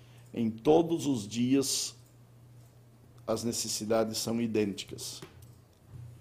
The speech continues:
Então, não basta fazer muito no Natal e não fazer nada, ou quase nada,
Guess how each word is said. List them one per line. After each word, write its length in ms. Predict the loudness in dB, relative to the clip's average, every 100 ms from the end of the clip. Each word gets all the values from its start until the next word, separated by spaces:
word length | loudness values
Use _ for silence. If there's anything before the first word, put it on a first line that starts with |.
| -20 -20 -20 -20 -20 -4
Então, 300 | 0 8 10
não 260 | 10 8 8
basta 560 | 10 10 8 4 0 0
fazer 400 | 2 6 6 6
muito 760 | 4 6 10 12 10 6 0
no 160 | -2 0
Natal 680 | -2 -2 6 8 8 4 -10 -20 -20 -20 -20 -20 -20 -20 -20 -20 -20 -20 -20 -20 -20 -20 -20 -18 -18 -20 -2
e 100 | 2
não 220 | 4 4
fazer 480 | 4 2 4 4 4
nada, 640 | 4 4 4 2 0 -4 -8 -20 -20 -20 -20 -20 -20 -20 -20 -4
ou 180 | -2 0 -2
quase 440 | 4 6 8 6 2
nada, 540 | 2 4 4 0 -6